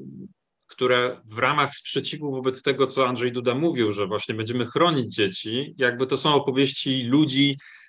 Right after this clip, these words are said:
którzy czasami są jeszcze dziećmi, bo dostaliśmy teksty osób niepełnoletnich,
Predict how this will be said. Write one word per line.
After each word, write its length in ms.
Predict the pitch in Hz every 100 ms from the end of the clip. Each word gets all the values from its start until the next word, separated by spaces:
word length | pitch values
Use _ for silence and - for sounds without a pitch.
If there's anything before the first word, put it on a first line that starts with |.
| _
którzy 580 | - 127 127 131 131 - -
czasami 420 | 151 - 170 156
są 220 | 156 160
jeszcze 300 | 143 120 127
dziećmi, 380 | 104 101 92 120
bo 100 | 123
dostaliśmy 640 | 120 120 131 120 - 123
teksty 380 | 113 120 - 127
osób 260 | 113 - 110
niepełnoletnich, 1000 | 117 120 117 117 107 - 101 139 139